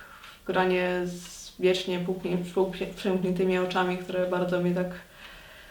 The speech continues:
sprawiały, że nie wierzy-, nie wierzyłam do końca w emocje, które próbowała przedstawić jej postać.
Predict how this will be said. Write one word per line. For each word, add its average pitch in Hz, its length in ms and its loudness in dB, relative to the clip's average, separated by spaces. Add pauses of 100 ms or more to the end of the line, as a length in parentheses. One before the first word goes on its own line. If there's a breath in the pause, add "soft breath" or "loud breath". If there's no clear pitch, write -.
(640 loud breath)
sprawiały, 226 440 4
że 226 100 6
nie 220 120 6
wierzy-, 226 260 6
nie 240 100 8
wierzyłam 247 380 10
do 208 80 4
końca 208 280 4
w 185 60 4
emocje, 202 400 6
które 185 260 4
próbowała 185 400 4
przedstawić 175 540 0
jej 175 120 -2
postać. - 500 -6